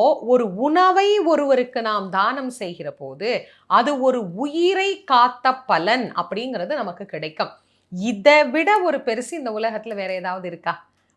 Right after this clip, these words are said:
ஒண்ணுமே இல்ல, இல்ல. ஒரு உயிரை நம்மளால நினைச்சா கூட உற்பத்தி பண்ண முடியாது. ஆனா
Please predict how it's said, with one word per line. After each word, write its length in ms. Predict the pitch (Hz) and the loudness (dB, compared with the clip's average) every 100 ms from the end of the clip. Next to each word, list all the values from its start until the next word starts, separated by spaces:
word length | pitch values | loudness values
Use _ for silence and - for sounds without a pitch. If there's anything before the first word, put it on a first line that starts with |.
| - | -8
ஒண்ணுமே 320 | 226 254 294 | -4 -2 -2
இல்ல, 160 | 254 220 | -2 -2
இல்ல. 180 | 196 185 - _ _ - | -2 -4 -10 _ _ 0
ஒரு 180 | 262 262 208 | 2 2 -2
உயிரை 420 | 294 359 370 214 175 233 | -2 0 0 0 -2 -6
நம்மளால 560 | 190 214 214 214 269 262 202 | -6 -6 -2 0 2 2 0
நினைச்சா 460 | 214 196 269 277 302 | -2 -2 -4 0 2
கூட 200 | 254 226 285 | 2 -2 -4
உற்பத்தி 380 | 233 254 269 247 | -4 -6 -6 -6
பண்ண 200 | 214 180 | -8 -10
முடியாது. 480 | 165 151 123 170 - - _ _ - | -10 -8 -6 -4 -6 -10 _ _ 6
ஆனா 320 | 254 302 202 | 8 8 4